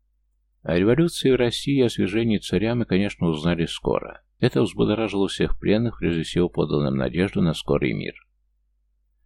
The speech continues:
По газетам мы с напряжением следили за происходящим в России, события истолковывали все по-разному. Оглядываясь теперь назад, понимаешь, насколько даже мы в своем кружке были тогда политически неграмотны,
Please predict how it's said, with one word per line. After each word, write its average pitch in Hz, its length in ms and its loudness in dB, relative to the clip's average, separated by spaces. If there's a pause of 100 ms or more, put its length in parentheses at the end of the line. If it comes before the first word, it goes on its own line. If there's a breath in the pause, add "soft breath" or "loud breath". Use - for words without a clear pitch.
(100)
По 80 100 -4
газетам 80 460 0
мы 76 80 0
с - 80 -14
напряжением 78 500 0
следили 82 380 -2
за 76 120 -4
происходящим 78 640 -2
в 80 40 2
России, 58 600 -4
события - 460 -2
истолковывали 85 600 -2
все - 240 -4
по-разному. - 680 -6 (1120)
Оглядываясь 117 600 2
теперь 104 320 0
назад, 98 380 0
понимаешь, 104 480 -2
насколько - 440 -2
даже 90 240 -2
мы 107 160 2
в - 40 -8
своем 82 260 0
кружке 87 420 -2
были 92 220 2
тогда 90 320 -4
политически 87 560 -4
неграмотны, 90 760 -2